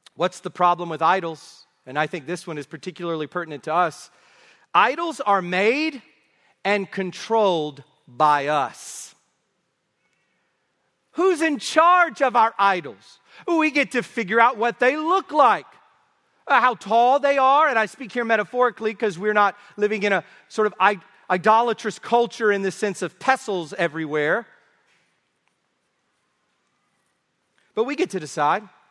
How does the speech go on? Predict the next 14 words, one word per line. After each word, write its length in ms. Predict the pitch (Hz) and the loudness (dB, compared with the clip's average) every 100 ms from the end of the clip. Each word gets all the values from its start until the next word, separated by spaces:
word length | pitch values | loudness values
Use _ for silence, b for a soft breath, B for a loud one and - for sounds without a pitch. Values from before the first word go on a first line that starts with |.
| _ b b | _ b b
We 100 | 359 | -4
get 140 | 302 | -4
to 80 | 247 | -6
decide 440 | 233 - 226 214 165 | -6 2 2 2 -2
the 140 | 190 | -6
ethics 400 | 165 160 202 - | -4 -4 -8 -4
of 140 | 196 180 | -2 0
our 100 | 185 | 0
idol, 300 | 175 202 - _ _ _ _ _ _ _ _ _ _ _ _ _ _ _ - | 0 -4 -14 _ _ _ _ _ _ _ _ _ _ _ _ _ _ _ -14
the 80 | 220 | -2
gray 260 | 226 202 | 0 2
areas, 480 | 185 185 208 214 - _ _ _ _ _ - | 0 -2 -4 -8 -20 _ _ _ _ _ -20
the 220 | 349 330 | -12 -10
nuances. 880 | 311 339 302 208 156 - 104 - - | -6 -2 0 0 -2 -14 -20 -20 -20